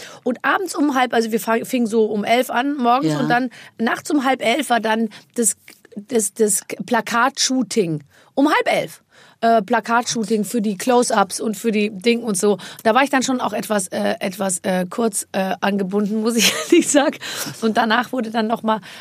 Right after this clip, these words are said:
Speaker 1: weiter gedreht bis nachts um, um, um eins oder so. Ist super was rausgekommen, aber es ist natürlich
Speaker 2: Ah, wie
Speaker 1: schon
Speaker 2: schön.
Speaker 1: brutal,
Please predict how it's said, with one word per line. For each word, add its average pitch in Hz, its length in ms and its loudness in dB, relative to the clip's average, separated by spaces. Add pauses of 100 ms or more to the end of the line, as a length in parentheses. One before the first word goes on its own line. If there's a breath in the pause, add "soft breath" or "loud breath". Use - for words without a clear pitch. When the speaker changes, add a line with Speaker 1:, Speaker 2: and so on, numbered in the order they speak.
(120)
Speaker 1:
weiter 208 300 2
gedreht 220 400 -6
bis 180 160 -10
nachts 190 320 -8
um, 190 200 -8
um, 170 280 -6
um 180 200 -6
eins 160 300 -4
oder 156 160 -4
so. 156 120 -2
Ist - 160 -2
super 302 240 4
was 294 180 2
rausgekommen, 220 560 2
aber 214 160 0
es 214 60 -2
ist 220 40 -4
natürlich 220 340 0
Speaker 2:
Ah, 185 40 2
wie 170 40 2
Speaker 1:
schon 262 220 2
Speaker 2:
schön. 240 40 4
Speaker 1:
brutal, 165 340 2